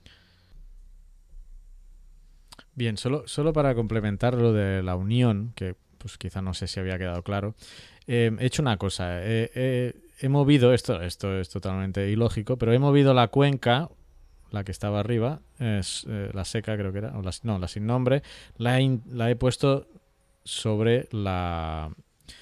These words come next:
eh, la seca, ¿vale? De manera que, pues, haya una intersección. Y he hecho el union, ¿vale? Si os acordáis, cuando hicimos el union antes, pues, ¿qué ha creado? Ha, ha duplicado la, la, la información,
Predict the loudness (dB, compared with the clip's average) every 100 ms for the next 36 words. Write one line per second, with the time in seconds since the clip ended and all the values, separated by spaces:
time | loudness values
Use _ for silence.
0 | -20 -20 _ _ -8 -4 -2 -2 -4 -4
1 | -4 2 2 2 -2 -4 -4 0 0 0
2 | -2 -2 -2 0 0 0 -2 0 0 -2
3 | -2 -4 -2 -4 -4 -6 -6 -10 -8 -6
4 | -6 0 4 4 4 4 2 0 0 2
5 | 2 0 -4 -4 -4 -4 -8 -16 -20 -4
6 | 0 0 2 4 4 4 2 0 0 0
7 | -2 0 0 0 -2 -2 0 -2 -2 -4
8 | -4 -4 -2 -4 -4 -10 -20 _ _ _
9 | _ _ _ _ _ _ _ _ -16 -6
10 | 0 0 2 2 2 2 0 -2 -2 -2
11 | -2 0 2 2 2 -2 -4 -6 -6 -8
12 | -10 -10 -10 -8 -8 -8 -10 -8 -8 -8
13 | -8